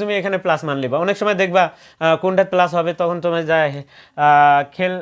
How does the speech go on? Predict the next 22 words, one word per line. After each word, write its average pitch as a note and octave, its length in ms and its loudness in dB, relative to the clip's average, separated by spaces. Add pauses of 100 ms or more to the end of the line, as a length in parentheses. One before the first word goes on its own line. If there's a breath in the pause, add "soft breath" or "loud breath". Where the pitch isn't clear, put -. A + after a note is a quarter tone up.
(340 soft breath)
হারিয়ে E3+ 340 -2
ফেলতে D3 220 -6
পারো, C#3+ 260 2
যার E3+ 240 2
কারণে F3 280 -4
তোমরা E3+ 280 -2
কিন্তু F3 240 -6
প্রথমে F#3 360 -4
আমরা E3 240 0
লিখে D3 240 -2
নিব F3 180 -6
ধনাত্মক। C3+ 460 -6
তখন E3 240 -2
আমরা F3+ 180 -2
কি E3+ 200 -10
লিখব? D#3+ 140 -4 (400 loud breath)
ট্যান E3+ 180 0 (200)
থিটা F3 280 -6
লিখে D#3+ 300 -6
আমরা D#3+ 400 -4
এখানে D#3 360 -6
ধনাত্মক C#3+ 500 -6